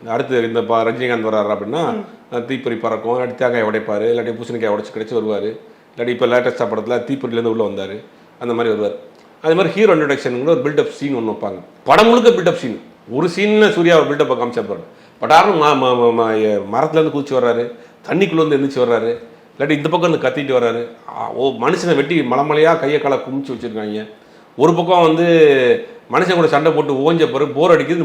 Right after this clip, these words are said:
Speaker 1: முதல்ல கூட சண்டை போட்டிருக்காங்க தண்ணியில இறங்கி. அந்த முதலையும் சி ஜியில் பண்ணிருக்காங்க, நல்லா தெரியுது நமக்கு.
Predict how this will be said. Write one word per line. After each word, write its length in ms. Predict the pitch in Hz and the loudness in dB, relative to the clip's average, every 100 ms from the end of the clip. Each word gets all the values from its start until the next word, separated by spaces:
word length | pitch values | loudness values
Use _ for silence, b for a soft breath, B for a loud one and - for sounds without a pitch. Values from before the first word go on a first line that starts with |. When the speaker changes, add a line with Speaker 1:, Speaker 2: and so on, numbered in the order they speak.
| 127 | 2
Speaker 1:
முதல்ல 260 | 202 262 | 4 6
கூட 140 | 214 180 | 8 6
சண்டை 220 | 147 131 | 4 0
போட்டிருக்காங்க 300 | 120 113 101 | -4 -4 -6
தண்ணியில 260 | 101 143 104 | -6 -4 -4
இறங்கி. 200 | 92 - - _ b b b | -6 -16 -20 _ b b b
அந்த 200 | 139 185 | 0 2
முதலையும் 300 | 190 190 208 | 4 4 4
சி 140 | - | 4
ஜியில் 200 | 208 185 | 0 2
பண்ணிருக்காங்க, 340 | 156 139 156 143 | 2 4 2 4
நல்லா 120 | 156 | 4
தெரியுது 320 | 156 143 143 | 2 0 -2
நமக்கு. 280 | 117 101 90 | -4 -6 -10